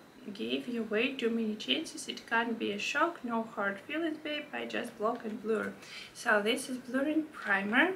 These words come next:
It has a pump. We basically received two primers. Out of Time for You or correcting primer. It has a light yellow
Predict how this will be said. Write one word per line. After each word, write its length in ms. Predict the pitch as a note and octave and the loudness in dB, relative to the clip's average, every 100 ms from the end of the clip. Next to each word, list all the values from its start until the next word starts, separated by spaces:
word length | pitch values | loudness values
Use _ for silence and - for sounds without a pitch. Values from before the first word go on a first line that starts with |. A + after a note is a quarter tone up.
| - | 0
It 200 | C#4 - | -2 -2
has 200 | A#3+ A3+ | -4 -4
a 60 | |
pump. 600 | G3 - F#3 F3 G3 F4 - - - - - | -6 -4 -2 2 2 2 0 -4 -10 -12 -6
We 80 | A#3+ | -6
basically 580 | A#3 A3 A3+ A3+ - G#3 | 4 4 4 -4 -2 -2
received 640 | G3+ G3+ - G3+ - - - - - - - - - - | -2 -4 -4 -4 -4 -14 -16 -20 -20 -20 -20 -20 -20 -20
two 360 | - G#3+ F#2+ F#3+ - - - - - - | -6 -4 -2 -6 -10 -20 -20 -20 -20 -18
primers. 460 | - - F3 G#3+ D#4+ - - - | -8 -6 -4 -4 -4 -6 -10 0
Out 200 | A3+ G#3+ | 4 4
of 160 | G3 F#3+ | 2 -2
Time 280 | G#3 G3 G3 | -2 -2 -6
for 180 | G3+ F#3 F3+ F#3 | -6 -6 -6 -6
You 680 | F#3 F3+ F3+ G3 B3 E4+ F4 - - - - - - - - - - | -4 -4 -2 2 2 2 -2 -8 -16 -14 -12 -10 -10 -10 -12 -14 -10
or 240 | G#3 A#3 C4+ - | -4 -2 -2 -4
correcting 600 | A3 G3+ A#3 - A#3+ - - | -4 -2 -4 -4 -6 -6 2
primer. 440 | G3 F3+ - - - - - - - - - - - - - - - - - - - - - - - - - - - - | 6 6 2 -6 -6 -10 -8 -8 -6 -6 -8 -8 -10 -10 -12 -12 -10 -6 -4 -4 -4 -6 -8 -10 -12 -14 -14 -12 -12 -12
It 120 | - - | -10 -6
has 180 | A#3+ A3+ | -4 0
a 100 | A3+ | 2
light 480 | A3 A3+ A3 G#3+ - - - - - | 6 6 4 0 -6 -10 -14 -16 -6
yellow 720 | A3+ A3+ A3 G#3+ G3 G3+ G3 | -2 2 2 0 0 -2 -4